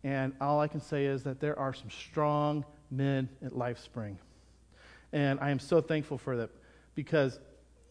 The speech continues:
these men have no doubt have had moments in their life of giving up, of walking away from their marriages, walking away from their families, walking away from church. Uh, we see it all the time, friends, of just men just giving up.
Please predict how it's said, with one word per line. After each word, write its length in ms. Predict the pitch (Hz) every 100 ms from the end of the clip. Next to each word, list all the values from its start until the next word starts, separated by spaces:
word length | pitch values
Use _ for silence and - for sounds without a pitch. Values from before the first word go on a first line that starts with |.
| -
these 260 | 160 180 151
men 380 | 151 202 170 151
have 180 | 151
no 240 | 135 175 175
doubt 520 | 123 156 165 131 - - -
have 140 | 147
had 340 | 143 175 151 151
moments 300 | 175 214 220
in 60 |
their 120 | 208
life 220 | 160 165 147
of 120 | - -
giving 300 | 175 156 160
up, 260 | 165 104 - - - - - -
of 140 | 127
walking 360 | 151 165 - 165
away 200 | 156 156
from 160 | 165
their 80 | 147
marriages, 460 | 147 147 151 147 127
walking 280 | 139 -
away 140 | 156 151
from 160 | 151
their 80 | 143
families, 440 | - 147 139 127 120
walking 280 | 147 170
away 160 | 160 151
from 160 | 147 135
church. 500 | - 147 117 - - - - - - - - -
Uh, 180 | 143 131 - -
we 80 | 160
see 420 | - - 214 180
it 80 | 143
all 180 | 143 143
the 100 | 117
time, 500 | - - 170 175 135
friends, 420 | - 131 110 101 - - - - -
of 140 | 127 135 -
just 220 | 143 151
men 260 | 147 165
just 260 | 151 139 -
giving 280 | 139 151 147
up. 240 | 143 151